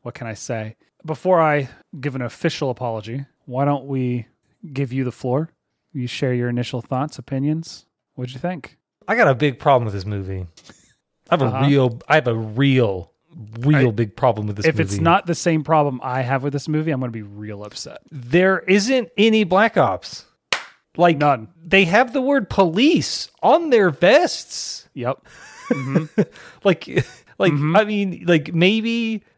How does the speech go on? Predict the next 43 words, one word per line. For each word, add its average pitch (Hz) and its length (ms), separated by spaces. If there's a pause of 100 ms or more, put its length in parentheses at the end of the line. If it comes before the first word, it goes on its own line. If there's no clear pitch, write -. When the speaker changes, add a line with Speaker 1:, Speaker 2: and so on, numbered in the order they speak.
(100)
Speaker 2:
maybe, 127 840 (160)
right? 135 440
Maybe 151 360
that, 139 220
like, 127 200
th-, - 300 (200)
they 135 240
could 131 160
be 147 160
in 131 80
disguise, 120 580
but 131 120
I 139 40
looked 196 220
it 143 80
up. 123 180
So 135 320
they're 151 340
in 143 240
Australia, 139 1400 (240)
right? 135 560 (220)
Speaker 1:
I 160 80
couldn't 165 320
nail 135 160
the 123 120
accents, 113 460
man. 117 200 (300)
I - 20
couldn't 139 180
figure 113 260
it 110 60
out. 110 200
Speaker 2:
Well, 165 140
no, 165 200
no. 147 200
Like, 120 300
the, 120 280
um, 104 200 (340)
I 131 60
think 165 160
they're 160 140
Australian. 104 720 (340)
Speaker 1:
Mm-hmm. 117 300